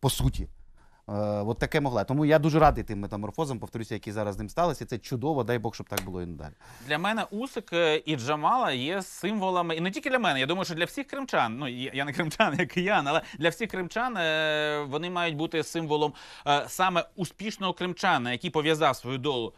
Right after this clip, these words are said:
Speaker 2: долю з Україною, і який реалізовується в Україні, і, е, який відомий на весь світ, е, як українець. Е, мені здається, що, ну, тут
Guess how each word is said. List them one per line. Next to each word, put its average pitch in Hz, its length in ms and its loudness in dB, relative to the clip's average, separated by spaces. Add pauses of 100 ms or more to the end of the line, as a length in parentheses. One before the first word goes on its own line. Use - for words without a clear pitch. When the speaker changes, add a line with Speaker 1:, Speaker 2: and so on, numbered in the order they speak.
(100)
Speaker 2:
долю 131 300 2
з 98 140 -12
Україною, 147 680 -2 (180)
і 127 80 -4
який 156 320 0
реалізовується 151 680 0
в 131 80 -4
Україні, 160 600 2 (340)
і, 165 320 2
е, 156 120 4 (140)
який 156 380 2
відомий 175 560 2 (100)
на 127 120 -2
весь 147 260 0
світ, 196 460 -6
е, 151 440 4 (160)
як 147 180 4
українець. 208 640 2
Е, 120 460 0 (220)
мені 143 440 -6
здається, 170 460 0
що, 165 240 0
ну, 160 140 2
тут - 260 -4